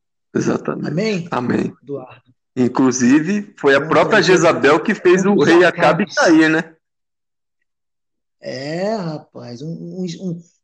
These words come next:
Speaker 2: um rei israelense, um rei que sabia da lei de Deus, né? Ó, como você sa-, como você vê, né? O,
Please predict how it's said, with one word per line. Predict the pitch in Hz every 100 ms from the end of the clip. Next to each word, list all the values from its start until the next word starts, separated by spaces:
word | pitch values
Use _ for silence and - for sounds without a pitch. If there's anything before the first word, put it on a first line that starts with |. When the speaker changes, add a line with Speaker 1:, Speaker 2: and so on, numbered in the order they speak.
| -
Speaker 2:
um | 165
rei | 156 202 214 214 _ _ _ _ _
israelense, | 165 165 202 180 170 196 202 -
um | 165
rei | 175 202
que | -
sabia | - 170 147 - 220 220
da | 185
lei | 175 185
de | 151
Deus, | 135 160 185 190 - _ _ _ _ _ _
né? | 160 -
Ó, | 139
como | 170 190
você | 175 175
sa-, | 170 - -
como | 175 180
você | 170 175 135
vê, | 151 151
né? | 151
O, | - _ 135 127